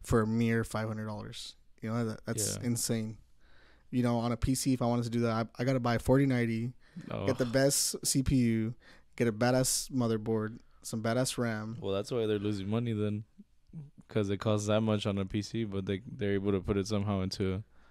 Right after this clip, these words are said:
Speaker 1: Well, yeah, they, they generally say that, uh, a P S five is, like, e-, equivalent to, like, a twenty seventy.
Speaker 2: Mm-hmm.
Speaker 1: So that's, like, pretty old. But that's pretty good 'cause a twenty seventy back then was, like, four hundred bucks.
Speaker 2: Yeah.
Speaker 1: And that's a P S five digital version.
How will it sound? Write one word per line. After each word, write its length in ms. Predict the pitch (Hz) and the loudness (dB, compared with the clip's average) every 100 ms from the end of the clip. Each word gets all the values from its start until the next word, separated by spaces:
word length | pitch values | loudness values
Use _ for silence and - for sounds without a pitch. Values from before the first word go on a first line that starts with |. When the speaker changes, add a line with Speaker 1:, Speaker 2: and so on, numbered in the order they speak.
| - | 0
Speaker 1:
Well, 100 | 160 | 2
yeah, 120 | 143 | 4
they, 100 | 131 | 2
they 160 | 135 151 | 2 2
generally 440 | 139 156 185 175 | 4 2 4 2
say 240 | 147 139 139 | 2 2 4
that, 300 | 131 117 - - | 4 2 -2 -8
uh, 260 | 104 107 104 | -4 -4 -4
a 100 | 107 | -8
P 160 | - 123 | -6 -6
S 140 | - | -4
five 240 | 113 117 | -4 -2
is, 120 | 117 113 | -2 -6
like, 140 | 107 - | -8 -8
e-, 160 | 120 - - - - | -12 -12 -20 -20 -16
equivalent 480 | - 127 117 120 113 | -8 -4 -4 -4 -4
to, 100 | 113 | -6
like, 140 | 110 | -6
a 60 | 110 - | -8 -10
twenty 220 | 120 117 | -6 -6
seventy. 480 | - 117 120 123 131 - - - _ _ | -4 -4 -4 -4 -6 -12 -20 -20 _ _
Speaker 2:
Mm-hmm. 280 | 110 98 95 107 - | -6 -4 -4 -8 -12
Speaker 1:
So 120 | - | -8
that's, 140 | 113 120 | -6 -6
like, 140 | 113 - | -8 -2
pretty 220 | 120 117 | -2 -2
old. 260 | 110 135 - _ - _ _ _ _ - - _ | -6 -8 -12 _ -20 _ _ _ _ -20 -20 _
But 260 | 120 110 - - | -2 -2 -4 -10
that's 200 | 117 - | -8 0
pretty 240 | 151 131 | 0 2
good 200 | 120 127 | 2 0
'cause 140 | 117 113 | 0 -4
a 60 | |
twenty 260 | 110 127 123 | -2 -2 -2
seventy 280 | 127 120 117 | 0 -2 -2
back 220 | 110 113 | -4 -4
then 200 | 120 120 | -2 -2
was, 100 | 113 | -2
like, 160 | 110 110 | -6 -8
four 180 | - 113 | -8 -6
hundred 160 | 110 | -6
bucks. 500 | 110 110 - - - - | -6 -8 -10 -16 -16 -12
Speaker 2:
Yeah. 280 | - 113 113 - _ - | -6 -6 -6 -12 _ -4
Speaker 1:
And 160 | 127 | 0
that's 320 | 123 - - - | 0 -4 -8 -8
a 40 | |
P 200 | - - | -6 -4
S 120 | 117 - | -4 -4
five 280 | 117 113 | -4 -4
digital 420 | 110 113 113 110 113 | -4 -6 -6 -10 -8
version. 360 | 110 120 113 | -8 -8 -12